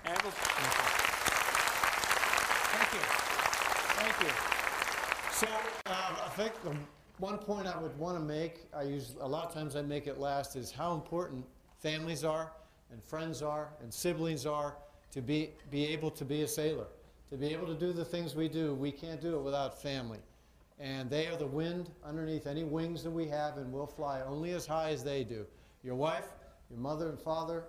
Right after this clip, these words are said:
Speaker 2: all of that that goes in your children. So keep that in mind, and for those of you that aren't here with your family, when you get the opportunity, please thank them for me, for allowing you to be a sailor in my Navy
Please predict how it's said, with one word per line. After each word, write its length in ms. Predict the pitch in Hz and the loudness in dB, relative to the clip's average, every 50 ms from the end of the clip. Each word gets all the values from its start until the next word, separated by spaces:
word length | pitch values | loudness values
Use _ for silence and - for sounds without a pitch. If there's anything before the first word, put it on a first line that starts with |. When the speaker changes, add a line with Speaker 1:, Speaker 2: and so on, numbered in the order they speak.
| - - | -12 -6
Speaker 2:
all 240 | 151 143 151 151 143 | -2 0 0 0 -2
of 120 | 123 104 | -4 -4
that 300 | 117 127 127 123 120 - | -6 -4 -4 -4 -6 -6
that 140 | 131 120 104 | -10 -10 -8
goes 400 | 131 127 131 131 131 120 - - - - | -6 -4 -4 -4 -4 -6 -8 -12 -14 -12
in 80 | 143 123 | -10 -10
your 100 | 120 113 | -10 -10
children. 440 | - - 156 143 135 110 113 107 101 98 | -8 -6 -6 -4 -4 -6 -8 -10 -12 -12
So 420 | - - - 139 131 131 131 123 - - - - - - - | -12 -6 -2 0 0 0 0 -2 -4 -10 -18 -20 -20 -10 -4
keep 220 | - 180 180 180 | -2 -2 0 0
that 160 | 190 185 180 175 | 0 0 0 0
in 80 | 160 | 0
mind, 320 | 156 156 160 170 175 170 156 | 0 0 0 0 0 -2 -2
and 80 | 135 | -4
for 100 | - - | -4 -2
those 240 | 147 165 175 170 160 | 2 2 2 2 2
of 80 | 165 185 | 0 0
you 60 | 185 | 0
that 120 | 160 175 | 2 2
aren't 220 | 180 185 190 180 151 | 2 2 0 -2 -2
here 180 | 160 165 160 | -2 -2 -2
with 160 | 151 151 147 | -2 -2 -4
your 100 | 147 135 | -4 -8
family, 440 | - - 147 139 135 135 139 143 143 139 - - - - - - - - | -8 -6 -8 -6 -6 -4 -6 -6 -8 -10 -14 -18 -20 -20 -20 -20 -20 -16
when 120 | - 135 127 | -10 -4 0
you 20 | |
get 140 | 143 156 156 | 0 0 2
the 100 | 170 170 | 2 2
opportunity, 560 | 165 165 165 165 - - 165 165 160 160 156 | 2 2 0 -4 -6 -6 -4 -2 0 0 -2
please 420 | 151 - - 160 165 165 156 - - | -2 -2 -2 0 0 2 0 0 -2
thank 360 | - 170 170 175 - 165 - | 0 0 0 0 0 -2 -2
them 160 | 170 156 147 | -4 -4 -4
for 240 | - - - 147 131 | -6 -6 -4 -4 -2
me, 320 | 127 147 170 151 120 - - - - - - - - - | -2 -2 -2 -2 -4 -6 -8 -14 -20 -20 -20 -20 -12 -6
for 80 | 147 | -4
allowing 400 | 143 143 151 160 - 160 151 147 | 0 2 2 2 2 0 -2 0
you 160 | 156 170 185 185 | 0 0 0 0
to 80 | 165 | 0
be 160 | 143 156 156 | 2 2 2
a 60 | 151 - | 2 0
sailor 540 | - - 165 165 165 151 131 123 120 117 - - | 0 -2 -2 -2 0 -2 -2 -2 -4 -4 -6 -10
in 100 | 151 131 | -10 -10
my 200 | 127 131 143 143 | -8 -6 -6 -6
Navy 500 | 143 143 147 147 147 123 123 120 113 104 | -4 -4 -2 -2 -2 -2 -4 -4 -6 -8